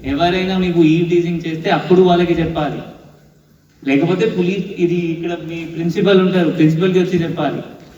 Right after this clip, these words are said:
లేకపోతే మీ టీచర్ ఉంటే టీచర్కి చెప్పాలి, మీ అమ్మ నాన్నకి చెప్పాలి. అది వాళ్ళకి ప్రోత్సాహాన్ని ఇవ్వకండి. మనం ప్రోత్సాహం అట్లా ఇగ్నోర్ చేస్తే ఏమవుతుంది? వాళ్ళ కాన్ఫిడెన్స్ ఇంక్రీజ్ అవుతుంది. ఎవరైనా ఈవ్ టీజింగ్ చేస్తున్నారు, ఇంక్రీజ్ అవుతుందా లేదా?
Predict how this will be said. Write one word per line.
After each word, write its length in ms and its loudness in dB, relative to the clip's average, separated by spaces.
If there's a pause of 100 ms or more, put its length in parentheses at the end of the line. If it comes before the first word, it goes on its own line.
(440)
లేకపోతే 240 2
మీ 160 2
టీచర్ 380 2
ఉంటే 200 0
టీచర్కి 480 2
చెప్పాలి, 360 -2
మీ 140 0
అమ్మ 260 2
నాన్నకి 380 -4
చెప్పాలి. 340 -6 (540)
అది 460 2
వాళ్ళకి 520 2
ప్రోత్సాహాన్ని 760 0
ఇవ్వకండి. 440 0 (760)
మనం 160 2
ప్రోత్సాహం 460 2
అట్లా 200 -2
ఇగ్నోర్ 440 2
చేస్తే 280 -2
ఏమవుతుంది? 760 -2 (720)
వాళ్ళ 300 4
కాన్ఫిడెన్స్ 560 -2
ఇంక్రీజ్ 360 -2
అవుతుంది. 380 0
ఎవరైనా 300 -2
ఈవ్ 280 2
టీజింగ్ 320 2
చేస్తున్నారు, 420 2
ఇంక్రీజ్ 360 4
అవుతుందా 300 2
లేదా? 360 0